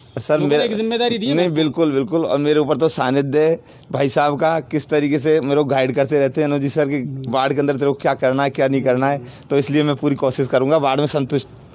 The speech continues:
Speaker 1: का पूर्ण काम
Speaker 2: हाँ,
Speaker 1: करने के लिए।
Speaker 2: कुछ लोगों की मुस्कुराहट बड़ी कातिल होती है, गो-, आ, गोविंद जी,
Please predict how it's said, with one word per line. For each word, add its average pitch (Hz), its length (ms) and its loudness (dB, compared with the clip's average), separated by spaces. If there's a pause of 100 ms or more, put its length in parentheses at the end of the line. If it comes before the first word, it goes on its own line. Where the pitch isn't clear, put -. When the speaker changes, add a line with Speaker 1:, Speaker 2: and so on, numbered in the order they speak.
(200)
Speaker 1:
का 131 100 0
पूर्ण 127 280 -2
काम 117 120 0
Speaker 2:
हाँ, 113 80 -4
Speaker 1:
करने 98 140 -2
के 95 140 -4
लिए। - 20 -6
Speaker 2:
कुछ 262 200 -4
लोगों 254 280 2
की 240 80 0
मुस्कुराहट 226 480 2
बड़ी 233 180 0
कातिल 196 360 0
होती 175 220 0
है, 233 60 2
गो-, 196 340 -2
आ, 190 140 2
गोविंद 190 360 2
जी, 165 160 0